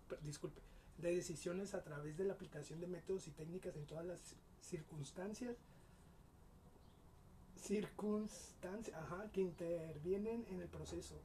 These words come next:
enseñanza y aprendizaje. Es importante señalar que existe una diferencia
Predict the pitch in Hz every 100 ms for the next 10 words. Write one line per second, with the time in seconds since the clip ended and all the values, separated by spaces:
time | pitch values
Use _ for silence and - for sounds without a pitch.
0 | - 147 160 156 165 175 196 180 175 147
1 | 147 127 117 - - - - - - -
2 | - - - - - - - - - -
3 | - - - 175 254 175 185 196 240 196
4 | 165 185 214 - 196 208 202 214 214 175
5 | 190 196